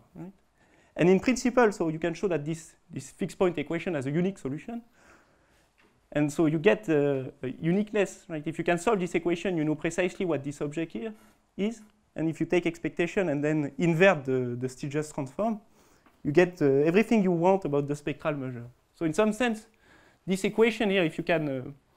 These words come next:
extract, uh, information about it, you should be able to recover completely the spectral distribution of your tree, right? So you basically reduce the problem of, uh, understanding a complex, uh, network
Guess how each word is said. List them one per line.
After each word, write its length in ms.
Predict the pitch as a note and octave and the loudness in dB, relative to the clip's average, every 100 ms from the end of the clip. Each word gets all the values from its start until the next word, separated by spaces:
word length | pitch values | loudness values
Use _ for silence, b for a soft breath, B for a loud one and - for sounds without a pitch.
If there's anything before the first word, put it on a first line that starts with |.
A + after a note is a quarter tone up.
| b b b b - - | b b b b -20 -8
extract, 460 | - - - G#3 - | -6 -2 2 2 0
uh, 540 | - - - - - B2+ A#2 A#2 | -8 -10 -14 -16 -10 -6 -6 -6
information 560 | D#3+ D3 E3 E3+ F3 F#3 | -6 -2 0 0 -2 -2
about 300 | D3 D3 D3+ | -2 -2 -2
it, 180 | A3+ - | -6 -6
you 60 | |
should 200 | E3 F#3 | -6 -6
be 120 | D#3+ F3 | 2 2
able 200 | F3+ F3+ | 4 0
to 140 | E3 | -2
recover 380 | E3 F3+ E3+ F3+ | -2 -2 0 0
completely 560 | G3 E3 A3 - G3 | -2 -4 -6 -4 -6
the 160 | D3+ C#3 | -4 -8
spectral 420 | C3+ E3 - D#3 | -6 -6 -4 -4
distribution 560 | C3+ C3+ - C3 C3 C#3+ | -4 -8 -8 -8 -8 -8
of 100 | B2 | -8
your 120 | A#2+ | -12
tree, 220 | - A#2+ C3 | -16 -20 -18
right? 160 | D3 D#3 - | -18 -16 -8
So 80 | |
you 340 | D3+ E3 E3+ E3 B B | -2 2 2 -2 B B
basically 320 | F3+ G3 A3+ | -2 0 2
reduce 380 | G#3+ G3+ G#3 B3 | 4 4 4 4
the 100 | G3 | 2
problem 440 | F#3+ F#3+ F#3 F#3+ E3 | 2 2 4 2 2
of, 220 | D3+ - | -2 -6
uh, 120 | C3+ B2+ b b b | -6 -8 b b b
understanding 480 | D#3 E3 F#3 F3+ E3 | -2 -2 0 0 2
a 60 | C#3+ | 2
complex, 580 | E3+ D#3 G3+ G3 - | 0 0 0 0 -4
uh, 160 | D3 C#3 | -2 0
network 560 | C3+ E3 - C4+ - | 2 2 2 0 0